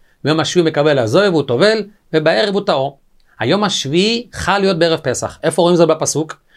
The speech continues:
שנאמר, "ולא יוכלו לעשות הפסח ביום ההוא". רק ביום ההוא הם יכולים לעשות, או למוחו יכולים לעשות, כי מקבלים הזוהב וטבילה, ובלילה הם טהורים.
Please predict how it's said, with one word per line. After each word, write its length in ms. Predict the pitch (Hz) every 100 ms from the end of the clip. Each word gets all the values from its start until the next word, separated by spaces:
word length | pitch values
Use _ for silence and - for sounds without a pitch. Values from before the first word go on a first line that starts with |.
| _
שנאמר, 640 | - 139 127 214 180 160 147
"ולא 140 | 151
יוכלו 520 | 139 131 208 - 175 160
לעשות 360 | 190 185 165
הפסח 420 | 151 208 202 190
ביום 640 | 160 185 190 185 226 254 247
ההוא". 320 | 214 233 - _ _ _ _
רק 240 | 151 202 208
ביום 340 | 196 220 214
ההוא 160 | 185 247
הם 80 | 220
יכולים 240 | 190 175
לעשות, 300 | 139 117 104 -
או 120 | 214
למוחו 440 | 208 143 143 170
יכולים 240 | 170 202 226
לעשות, 340 | 247 254 220 202 _ _ -
כי 80 | 226
מקבלים 420 | 208 180 202 190
הזוהב 320 | 147 147 185
וטבילה, 380 | 190 - 160 156 170
ובלילה 400 | 156 165 220 202
הם 80 | 160
טהורים. 400 | 175 202 240